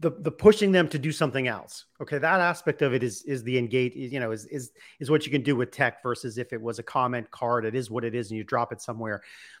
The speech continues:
But so you're taking what they do, okay, they gave the five stars, and now you're pushing them down a funnel that to do something else that's beneficial, or they're, or, or vice versa, they're not, they're not giving a great comment, and so you're pushing them in a different way.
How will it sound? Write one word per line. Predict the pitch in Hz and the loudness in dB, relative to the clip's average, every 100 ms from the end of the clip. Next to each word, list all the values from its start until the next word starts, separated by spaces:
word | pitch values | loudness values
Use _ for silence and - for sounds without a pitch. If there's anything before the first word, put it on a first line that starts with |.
| - | -6
But | 135 | -2
so | - | 2
you're | 151 139 | 4 2
taking | 135 185 196 226 190 | 2 -2 0 -2 2
what | 180 175 | 2 2
they | 165 | 0
do, | 143 131 156 117 117 147 - | 0 2 4 2 -2 -8 -16
okay, | 120 135 | -10 -6
they | 117 | -4
gave | 113 156 151 | 2 2 2
the | |
five | - 139 131 127 | 2 4 4 4
stars, | - 120 120 - | 0 0 0 -4
and | 131 | -4
now | 127 | 0
you're | 131 120 | 0 -2
pushing | - 147 151 | -4 -2 0
them | 139 131 | 0 2
down | 127 127 | 2 2
a | 120 | -2
funnel | - 143 135 120 | 0 0 2 0
that | 120 - | -2 -4
to | |
do | 113 127 123 107 _ | -8 -4 -4 -6 _
something | - 139 120 127 | -4 -2 0 0
else | 139 135 | 0 -2
that's | 107 | -10
beneficial, | - 117 104 110 - 113 117 _ - - _ | -6 -6 -4 -4 -4 -6 -6 _ -20 -20 _
or | 151 147 131 | 6 6 6
they're, | 131 120 107 _ | 6 4 0 _
or, | 143 131 113 | -4 -4 -4
or | 151 135 | -2 2
vice | 127 123 - | 2 2 2
versa, | 131 - | 0 0
they're | 120 117 | 0 0
not, | 120 139 156 - 117 | 2 2 2 -4 -8
they're | 127 | -6
not | 117 135 147 - | 0 2 2 0
giving | - 127 113 | -2 -2 -2
a | |
great | 101 117 110 | -2 -2 -2
comment, | - 113 113 110 | -2 -2 -2 -6
and | 104 | -4
so | 127 | -2
you're | 113 | -2
pushing | - 135 139 | -4 -4 -2
them | 123 113 | -2 -2
in | 107 | 0
a | |
different | 147 143 117 | -2 -2 -2
way. | 110 107 | 0 0